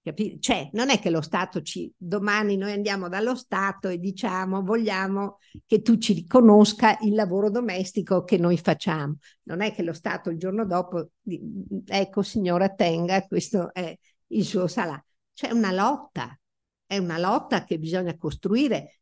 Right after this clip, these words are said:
è un movimento molto forte che bisogna costruire ed è anche un movimento in cui bisogna che gli uomini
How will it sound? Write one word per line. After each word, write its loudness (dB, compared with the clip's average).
è -2
un 2
movimento 4
molto 4
forte 0
che -4
bisogna -4
costruire -10
ed -4
è 0
anche -2
un 6
movimento 2
in 2
cui 0
bisogna 4
che 2
gli 4
uomini 6